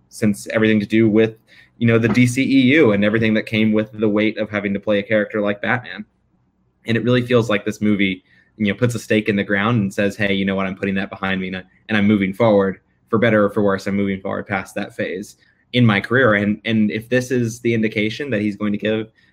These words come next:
uh, the kind of performances he's gonna be giving for the rest of his career, I mean, it's a pretty good thing, because I think that this is one of his best performances. I thought he was pretty great in Argo, and this is easily his greatest, uh, performance for me since Argo. Um, maybe even before that, if I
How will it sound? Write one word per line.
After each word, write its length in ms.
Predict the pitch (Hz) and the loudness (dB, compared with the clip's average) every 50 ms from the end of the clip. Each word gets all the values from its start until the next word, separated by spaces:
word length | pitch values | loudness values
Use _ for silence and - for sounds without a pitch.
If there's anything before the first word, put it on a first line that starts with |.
| _ - | _ -4
uh, 180 | 107 104 101 98 | -2 0 0 0
the 80 | 107 | 0
kind 160 | - 117 110 | 0 2 0
of 60 | 104 - | 0 0
performances 400 | 107 - 104 104 104 - 104 104 | -2 -4 -2 -2 -2 -2 -2 -4
he's 100 | 104 95 | -2 -2
gonna 140 | 107 101 | -2 -2
be 100 | 98 98 | -2 -2
giving 300 | 92 101 101 101 107 117 | -2 -2 0 0 0 -2
for 80 | 117 117 | 0 -2
the 80 | 104 104 | 0 0
rest 180 | 101 101 - | 0 -2 -4
of 60 | - | -6
his 120 | 104 104 - | -6 -6 -6
career, 320 | _ - 101 107 131 139 | _ -4 0 2 2 4
I 40 | 113 | 4
mean, 240 | 113 110 107 110 107 - | 4 4 2 0 -2 -4
it's 140 | 123 123 | -4 -2
a 80 | - 123 | -2 -2
pretty 240 | 120 147 143 139 - | 0 2 2 2 4
good 180 | 123 123 117 | 2 2 0
thing, 240 | 120 135 143 107 98 | 2 -2 -2 -2 -4
because 440 | 98 - - 107 98 95 95 - _ _ _ _ _ _ _ _ - | -6 -6 -2 -2 -2 -2 -4 -10 _ _ _ _ _ _ _ _ -2
I 120 | 107 110 | -2 0
think 160 | 110 117 110 113 | 2 2 0 0
that 100 | 110 98 | 0 -2
this 160 | 104 104 - | -2 -2 -2
is 120 | 110 98 98 | -4 -4 -2
one 140 | 101 104 | 0 0
of 100 | 104 98 | 0 0
his 140 | 107 107 98 | 0 -2 -2
best 260 | - 107 104 101 - | 0 -2 -2 -2 -2
performances. 560 | - 104 - - 101 101 104 101 - 110 104 117 | -6 -8 -4 -2 -2 -2 -2 -2 -2 -4 -2 0
I 100 | 139 151 | 0 2
thought 180 | - 147 123 | 2 2 4
he 40 | 117 | 4
was 200 | 110 107 101 - | 2 2 0 -2
pretty 320 | _ _ - 135 123 104 | _ _ -2 0 0 2
great 220 | 92 107 104 98 98 | 2 2 0 0 0
in 80 | 104 | -4
Argo, 300 | 107 101 101 101 98 98 | -2 0 0 2 2 0
and 80 | 95 95 | 0 0
this 140 | 101 101 101 | -4 -4 -4
is 80 | 95 | -4
easily 340 | 101 104 101 95 98 98 95 | -2 -2 -2 -2 -2 -4 -2
his 140 | 95 95 92 | -2 -4 -4
greatest, 460 | - 104 107 101 98 - - - - _ _ _ _ _ _ - | -2 -2 0 0 -2 -4 -10 -18 -20 _ _ _ _ _ _ -4
uh, 160 | 104 101 98 | -2 0 0
performance 400 | 98 - 101 107 101 98 98 - | -2 -4 -4 -2 -2 -2 -2 -4
for 80 | - 101 | -4 -2
me 220 | 101 101 104 98 | 0 2 2 0
since 320 | 95 - - 107 95 - - | 0 0 -2 -2 -2 -2 -4
Argo. 500 | 98 98 98 92 95 95 92 90 90 _ _ _ _ _ _ _ _ - | -2 -2 -2 0 -2 -4 -6 -6 -12 _ _ _ _ _ _ _ _ -4
Um, 340 | 98 98 92 92 92 92 98 | -2 -2 -2 -2 -2 0 2
maybe 200 | 104 104 95 101 | 2 4 4 4
even 320 | 104 98 95 98 95 95 95 | 2 2 0 0 -2 -4 -4
before 380 | _ - 101 - - 101 98 92 | _ -6 -8 -4 0 0 0 2
that, 220 | 95 95 95 92 | 0 -2 -2 -4
if 120 | 92 - | -4 -4
I 180 | 98 98 101 | -6 -6 -6